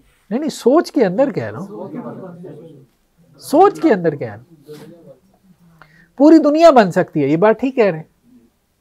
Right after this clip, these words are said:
ठीक है? सोच के अंदर आप पूरी दुनिया बना सकते हैं, दो मिनट में बना सकते हैं। वो ये कहते हैं कि हमारी सोच ये नाकिस है। हमारी सोच क्या है?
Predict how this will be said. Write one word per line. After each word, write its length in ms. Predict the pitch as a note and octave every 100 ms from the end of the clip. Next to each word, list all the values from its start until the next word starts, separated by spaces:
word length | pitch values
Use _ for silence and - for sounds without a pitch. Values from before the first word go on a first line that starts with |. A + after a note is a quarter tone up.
| _ _ _ -
ठीक 120 | G#3+
है? 60 | C#4 _ _ _ _ _
सोच 340 | - F3 G#3+ -
के 100 | A#3
अंदर 220 | A3+ B3
आप 140 | A#3 A#3
पूरी 220 | B3 D4
दुनिया 320 | A3 A#3 C#4+
बना 240 | B3 F#3+ F3
सकते 300 | E3 - F3+
हैं, 100 | F#3+
दो 160 | A3+ D#4
मिनट 320 | C4+ B3 D4+
में 160 | D4 B3
बना 200 | E3 B2+
सकते 300 | - G2+ -
हैं। 500 | G#2+ - F3 F3 F3 _ - - _ _ _ _ _ _ _ _ _ _ _ _ _ -
वो 260 | G3+ E3+ E4
ये 160 | D#4+
कहते 360 | D#4+ A3+ G#3 G#3+
हैं 300 | F#3 F#3 G#3+
कि 100 | G#3
हमारी 580 | D#3+ D3+ C#3 C#3 G#3 C4
सोच 520 | - G3 F#3+ F#3+ - _
ये 100 | G#3
नाकिस 540 | G#3 D3 B2+ - B2+ -
है। 100 | - _ _ _ _ _ _ _ _ _ _ _ _ -
हमारी 240 | D3+ F3
सोच 280 | G3 G3+ G3
क्या 140 | G3+
है? 100 | G#3+